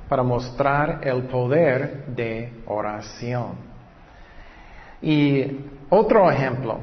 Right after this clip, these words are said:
cuando ellos tenían un problema en la iglesia, las viudas estaban enojadas porque ellos sentían que no era justo cuando ellos estaban dando la comida. Y los apóstoles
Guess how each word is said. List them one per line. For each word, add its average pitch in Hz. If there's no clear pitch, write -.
cuando 147
ellos 151
tenían 156
un 156
problema 156
en 156
la 151
iglesia, 156
las 123
viudas 156
estaban 139
enojadas 139
porque 127
ellos 135
sentían 135
que 127
no 131
era 127
justo 147
cuando 131
ellos 131
estaban 123
dando 117
la 110
comida. 180
Y 143
los 143
apóstoles 143